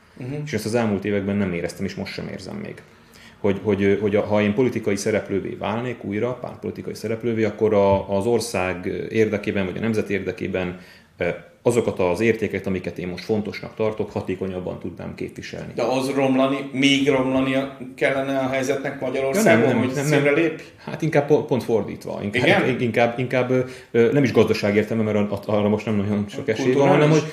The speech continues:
Speaker 2: igen. Tehát, hogy én, én
Speaker 1: Aha.
Speaker 2: azt, azt hiszem, hogy a, a másik reformkor alapítvánnyal, amit végeztü-, végzünk,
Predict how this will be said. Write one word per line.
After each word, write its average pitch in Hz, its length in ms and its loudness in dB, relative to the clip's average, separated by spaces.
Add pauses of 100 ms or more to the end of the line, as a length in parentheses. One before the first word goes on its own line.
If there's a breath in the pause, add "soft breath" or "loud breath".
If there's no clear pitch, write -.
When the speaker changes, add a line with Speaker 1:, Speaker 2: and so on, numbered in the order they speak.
(120 loud breath)
Speaker 2:
igen. 90 340 -6
Tehát, 101 140 -4
hogy 110 140 0
én, 131 200 0
én 131 120 0
Speaker 1:
Aha. 139 80 2
Speaker 2:
azt, 151 180 0
azt 139 140 0
hiszem, 120 200 -2
hogy 110 160 2
a, 107 120 6 (340 loud breath)
a 110 60 -6
másik 143 300 0
reformkor 107 380 0
alapítvánnyal, 104 540 -2
amit 101 220 -2
végeztü-, 120 540 -4
végzünk, 120 480 0